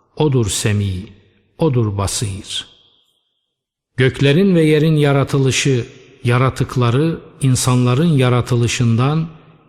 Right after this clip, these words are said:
insanlar aleminden elbette daha büyüktür.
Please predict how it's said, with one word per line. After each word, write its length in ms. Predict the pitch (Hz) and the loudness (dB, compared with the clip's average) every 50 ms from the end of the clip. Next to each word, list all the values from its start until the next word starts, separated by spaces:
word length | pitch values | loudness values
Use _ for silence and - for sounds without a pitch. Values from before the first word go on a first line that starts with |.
| _ _ | _ _
insanlar 560 | 127 127 123 117 - 123 120 117 123 143 156 | 0 0 0 0 0 0 2 2 2 2 0
aleminden 760 | 143 127 123 120 120 117 117 117 117 113 110 117 113 113 113 - | 0 0 2 2 2 2 2 2 2 2 2 0 0 -2 -2 -2
elbette 540 | 123 117 113 113 143 175 170 - - 127 110 | -2 0 0 2 0 -2 -2 -2 -4 -2 -2
daha 260 | 107 113 110 110 101 | 0 0 0 -2 -2
büyüktür. 540 | 101 101 98 92 - - - - - - - | -4 -6 -6 -8 -10 -12 -16 -16 -16 -16 -20